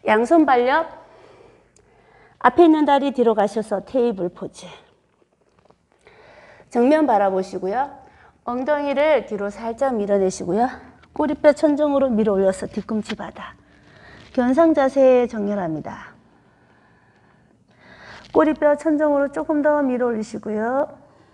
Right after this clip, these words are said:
다리 십일 자 골반 넓이. 마시고요.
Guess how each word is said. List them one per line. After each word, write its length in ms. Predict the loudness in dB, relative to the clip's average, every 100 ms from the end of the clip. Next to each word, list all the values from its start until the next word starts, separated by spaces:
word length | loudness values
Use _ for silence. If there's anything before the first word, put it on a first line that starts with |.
| _ _ _ _ -8
다리 280 | -4 -2
십일 360 | -4 -4 -4 -2
자 280 | 0 0 0
골반 360 | -2 -2 -4
넓이. 500 | -4 -8 -4 -4 -4 -10 _ _ _ _ _ _ _ _ _ _ _ _ _ _ _ _ _ _ _ _ _ _ _ _
마시고요. 880 | 0 0 0 -2 -2 0 0 -2 -6